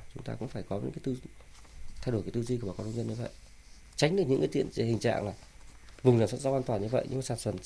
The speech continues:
sản phẩm sản xuất ra chưa chắc nó phải là an toàn, có thể do chất nhiều không.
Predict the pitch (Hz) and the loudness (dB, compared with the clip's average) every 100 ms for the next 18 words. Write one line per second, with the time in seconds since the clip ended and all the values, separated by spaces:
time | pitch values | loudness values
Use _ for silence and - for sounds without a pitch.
0 | - - - - 110 - 92 92 90 - | -10 -12 -12 -6 -4 -2 -2 -2 -6 -8
1 | 117 107 135 147 160 180 185 185 117 139 | -8 -6 -6 -6 -6 -4 -2 -2 -2 -2
2 | 127 127 - - - - - 160 131 165 | -4 -6 -10 -18 -18 -12 -4 0 0 0
3 | 185 135 147 | 0 0 -2